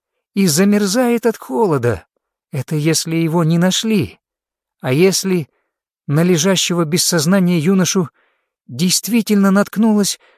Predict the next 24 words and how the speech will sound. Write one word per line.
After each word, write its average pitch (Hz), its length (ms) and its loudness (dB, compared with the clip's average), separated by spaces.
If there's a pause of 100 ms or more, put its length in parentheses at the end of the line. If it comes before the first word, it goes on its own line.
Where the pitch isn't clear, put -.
(140)
храмовая 214 680 0
стража, 165 640 -2 (540)
то 185 120 -2
еще 202 240 2
неизвестно, 226 720 0
как 254 240 -4
они 247 140 0
поступят. - 580 -6 (680)
Могут 147 460 -4
ведь 170 240 -2
задержать 156 720 -2
его, 131 320 -6 (460)
начать 151 400 0
выяснять 185 480 0
детали. 175 600 -2 (640)
И 147 100 -6
если 156 460 -2
узнают, 147 640 0
что 147 240 0
он 170 160 0
адепт 151 420 -2
Академии 151 580 0
Светлого 160 640 -2
Начала, 143 600 -2